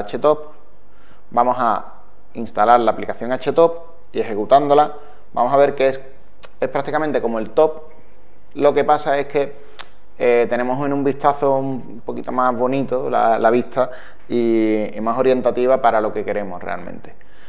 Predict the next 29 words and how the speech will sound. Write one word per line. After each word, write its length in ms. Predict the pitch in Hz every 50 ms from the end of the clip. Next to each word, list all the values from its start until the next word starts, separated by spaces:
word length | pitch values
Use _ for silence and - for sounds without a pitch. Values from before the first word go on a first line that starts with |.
| - - -
Eh, 560 | - 110 113 113 110 110 110 107 107 107 107 104
nos 140 | 107 107
va 80 | 117 120
a 80 | 127 123
venir 320 | 123 131 135 139 139 127
una 180 | 135 135 131 127
primera 800 | 123 127 131 131 131 131 127 127 123 123 123 123 120 120 120 117
cabecera 640 | 123 120 120 120 - - 165 170 170 175 170 165 -
con 600 | - 123 117 113 113 110 110 107 107 104 104 101
las, 500 | 104 98 98 98 95 92 92 - - -
con 200 | - - 104 104
la 80 | 101 101
C 160 | - - 117
P 180 | 104 120 120 120
U 140 | 120 117
que 120 | 101 127 120
tenemos 320 | 120 120 123 120 120 120
actualmente 680 | 123 120 - - 127 120 123 135 151 160 147 - 127 113
y 40 | 104
la 160 | 104 101 101
carga 380 | - 123 123 127 123 123 120
que, 380 | - 120 120 120 117 117 113 107
que 60 | 107 120
está 160 | 110 - 120
habiendo 400 | 113 117 117 117 117 117 117 113
en, 520 | 113 110 110 110 110 110 110 110 107 104 - - - - - - - - - - - - - - - - - - - - - - - - - -
en 120 | 117 113 -
tiempo 240 | 120 117 107 123
real, 380 | 123 127 143 156 175 185 202 208